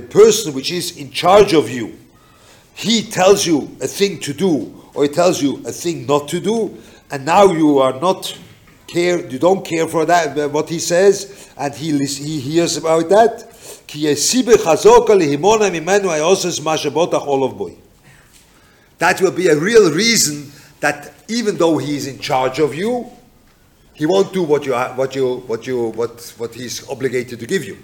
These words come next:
because you, you went against him. So what, why should he do your teva? Why should he do that? You went against him. So we see, you, you see too,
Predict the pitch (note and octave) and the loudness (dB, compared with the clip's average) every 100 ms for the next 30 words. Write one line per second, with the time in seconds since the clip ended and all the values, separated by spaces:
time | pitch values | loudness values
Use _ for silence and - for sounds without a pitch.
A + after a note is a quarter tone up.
0 | _ _ _ _ - A2+ A2 A2 G2 G2+ | _ _ _ _ -8 -8 -6 -10 -12 -10
1 | A#2 A#2+ B2+ G3 - - - - - A#2 | -10 -8 -6 -4 -4 -10 -16 -16 -10 -8
2 | B2 A2+ A2+ B2+ C#3+ C3+ C3 C#3+ C#3 C#3 | -8 -10 -8 -8 -8 -10 -6 -6 -6 -6
3 | D3+ G3 - - - _ _ - C#3 C#3 | -4 -6 -6 -16 -20 _ _ -12 -10 -10
4 | C3+ C#3+ F#3 G2+ - - _ _ _ A#2 | -12 -8 -6 -8 -10 -20 _ _ _ -8
5 | D3+ C#3+ D3 C3+ - - - _ - _ | -8 -4 -6 -6 -12 -16 -20 _ -20 _
6 | - C#3+ C#3 - F3+ D3 B2 - A#2+ B2 | -14 -10 -8 -6 -6 -6 -8 -16 -16 -12
7 | - E3 D#3 F#3 E3 E2+ | -8 -8 -6 -4 -4 -6